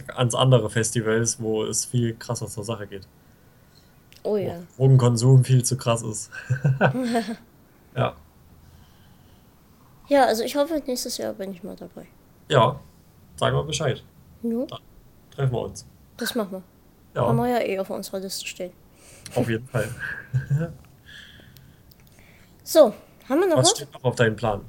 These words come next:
Speaker 2: Wir gucken mal auf meinen Plan. Wir gucken mal auf meinen Plan. So. Ich hab über Mediamarkt geredet, ich hab über die Parkstation geredet. Empfehlungen hab ich noch.
Speaker 1: Mhm.
Speaker 2: Mhm.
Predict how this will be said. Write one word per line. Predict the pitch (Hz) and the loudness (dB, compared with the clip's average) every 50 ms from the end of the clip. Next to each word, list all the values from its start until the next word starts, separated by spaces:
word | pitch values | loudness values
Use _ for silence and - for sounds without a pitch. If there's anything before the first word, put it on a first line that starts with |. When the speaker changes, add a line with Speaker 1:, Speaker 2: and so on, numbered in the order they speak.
| - | -10
Speaker 2:
Wir | - 240 269 | -6 -4 -2
gucken | 269 - 302 233 277 | -2 0 0 0 2
mal | 247 214 | 2 0
auf | 208 208 - | 0 -2 -4
meinen | 202 190 185 170 | -6 -6 -8 -8
Plan. | - 175 123 110 - - - _ _ _ - - - - - - - - - - - - - - - - - - - - - - - - - - - - - - - - | -10 -12 -14 -14 -16 -20 -20 _ _ _ -20 -20 -20 -20 -20 -20 -20 -20 -20 -20 -20 -20 -20 -20 -20 -20 -20 -20 -20 -20 -20 -20 -20 -20 -20 -20 -20 -20 -20 -20 -20 -12
Wir | - 214 220 214 | -8 -6 -6 -4
gucken | - - 214 214 208 | -4 -6 -8 -8 -8
mal | 185 | -12
auf | 180 180 | -12 -14
meinen | - - - | -16 -18 -18
Plan. | - - - - - - - | -18 -20 -20 -20 -20 -20 -18
So. | - - 220 214 190 170 165 196 208 - _ _ _ _ _ - _ _ _ - - - - - | -10 -6 -4 -4 -4 -6 -8 -14 -20 -20 _ _ _ _ _ -20 _ _ _ -20 -20 -20 -18 -14
Ich | - - - - | -14 -10 -10 -10
hab | 196 - - - - - | -10 -10 -14 -20 -20 -18
über | - - 185 - 175 | -16 -12 -10 -8 -6
Mediamarkt | 165 170 185 196 294 285 285 285 285 | -6 -6 -4 -2 -2 -2 -2 -2 -4
geredet, | 302 320 330 330 | -4 -4 -4 -4
ich | 311 285 | -4 -4
hab | 254 | -4
über | 208 196 185 | -4 -6 -8
die | 180 185 | -10 -12
Parkstation | - 208 196 170 - - - 254 247 - 269 262 | -12 -12 -14 -12 -12 -12 -12 -12 -10 -10 -10 -8
geredet. | 277 269 269 285 269 - - - - - - - - - | -8 -8 -8 -8 -10 -12 -16 -16 -16 -16 -16 -18 -8 -2
Empfehlungen | - 269 277 277 - 311 339 392 415 349 285 233 | -2 -2 0 2 2 2 2 2 0 -2 -4 -4
hab | 240 202 | -4 -6
ich | 220 208 | -6 -6
noch. | 214 196 170 - - _ _ _ _ _ _ _ _ _ _ _ _ _ _ _ _ _ _ _ _ _ _ _ _ _ _ _ _ - | -8 -10 -10 -12 -16 _ _ _ _ _ _ _ _ _ _ _ _ _ _ _ _ _ _ _ _ _ _ _ _ _ _ _ _ -14
Speaker 1:
Mhm. | 107 95 95 107 135 135 - - _ _ _ _ _ _ _ _ _ _ _ _ _ _ _ - | -12 -12 -10 -10 -10 -10 -12 -16 _ _ _ _ _ _ _ _ _ _ _ _ _ _ _ -8
Speaker 2:
Mhm. | 214 220 202 220 214 226 | -6 -6 -4 -4 -6 -6